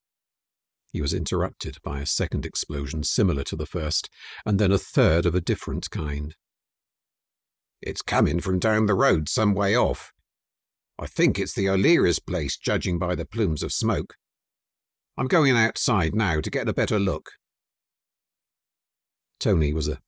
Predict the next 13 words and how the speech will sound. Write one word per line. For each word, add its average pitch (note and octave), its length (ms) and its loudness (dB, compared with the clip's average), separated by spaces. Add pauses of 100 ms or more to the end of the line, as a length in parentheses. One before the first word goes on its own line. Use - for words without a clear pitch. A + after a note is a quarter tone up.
(120)
big F#2+ 200 -2
man, C2 380 -6 (260)
the E2+ 80 -8
shape F#2 300 -2
of F2+ 80 -6
a D#2 80 -2
door D2+ 420 0
with D#2 160 -4
a E2 60 -4
bald D2 380 -2
head F#2+ 200 -4
on C2+ 140 -6
it. C2+ 160 -10